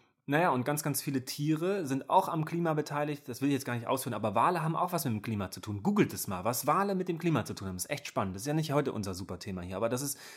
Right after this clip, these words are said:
also mit dem Ozean hängt super viel zusammen und das wird immer so ein bisschen vernachlässigt, weil der Ozean ist gut im Verstecken.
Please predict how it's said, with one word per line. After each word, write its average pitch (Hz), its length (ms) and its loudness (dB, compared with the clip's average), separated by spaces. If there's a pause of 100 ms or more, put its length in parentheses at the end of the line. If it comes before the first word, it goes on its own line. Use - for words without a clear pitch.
(220)
also 156 200 -2 (280)
mit 143 160 2
dem 156 100 4
Ozean 185 320 6
hängt 156 280 4
super 196 240 4
viel 185 160 4
zusammen 165 300 2
und 180 60 2
das 156 140 0
wird 170 100 2
immer 165 160 0
so 147 80 0
ein 147 60 2
bisschen 160 240 0
vernachlässigt, 156 720 0
weil 135 100 4
der 139 160 0
Ozean 160 360 2
ist - 240 -4
gut 180 180 0
im 143 120 -2
Verstecken. 139 580 -4